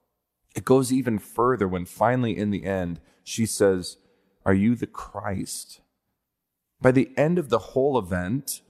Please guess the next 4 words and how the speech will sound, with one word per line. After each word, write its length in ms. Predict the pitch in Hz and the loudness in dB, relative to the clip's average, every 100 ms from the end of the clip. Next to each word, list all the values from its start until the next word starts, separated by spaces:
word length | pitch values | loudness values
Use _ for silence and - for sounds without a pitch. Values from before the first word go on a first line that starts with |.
| _ _ - | _ _ -2
this 240 | 120 139 | 0 2
encounter 640 | 165 151 - 131 123 123 107 | 0 -2 -2 0 2 0 -2
with 160 | 98 | -2
Jesus 840 | - 107 107 101 98 - - - | -4 -6 -6 -6 -12 -14 -14 -16